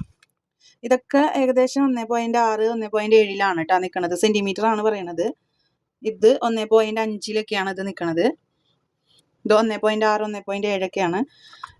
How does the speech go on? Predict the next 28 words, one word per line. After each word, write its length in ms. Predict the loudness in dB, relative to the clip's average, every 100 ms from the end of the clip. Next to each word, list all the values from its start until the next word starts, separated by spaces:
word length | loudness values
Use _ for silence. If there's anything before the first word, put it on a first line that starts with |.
| 2
പിന്നെ 300 | 4 6 8 6 2 _ _ 0
ഈ 20 | 4 6
ഒരു 100 | 4
മോഡലും 340 | 0 0 0 0 2
ഈ 40 | 6
ഒരു 120 | 6 4 -4 _ _ _ 4
സൈസിൽ 280 | 4 2 -4
തന്നെയാണ്, 320 | -6 -6 -6 -6
ഒന്നേ 140 | -6 -2
പോയിന്റ് 260 | -2 2 2
ആറ്, 180 | 2 2 0
ഒന്നേ 160 | -2 -2
പോയിന്റ് 260 | -2 0 0
ഏഴ്, 160 | 2 2 2
ആ 40 | 2 4
ഒരു 120 | 2 2
സെന്റിമീറ്റർ 440 | 0 0 -2 -2 0
അളവാണ് 320 | 0 0 -2 -6 -10
ഞാൻ 100 | -8
പറയണത്. 380 | -6 -6 -4 -4 -6 -12 _ _ _ _ -20 -20 -20 _ -20 -20 _ _ _ _ _ _ -2 0
ഇതും 180 | 2 -2 -8 -20 -20 -20 _ -20 -18 -20 -20 -6 0
കണ്ടല്ലോ, 320 | 2 2 2 2 -2 _ _ _ _ -20 -20 -20 -20 -20 -18 -18 -18 -18 -6 4
ഇതിനൊക്കെ 340 | 6 6 4 2
അറുപത് 240 | 2 0 0
രൂപയാണ് 360 | -2 -2 -6 -4
ട്ടോ 100 | -2 0
റേറ്റ് 220 | -2 -2 -2
വരുന്നത്. 240 | 0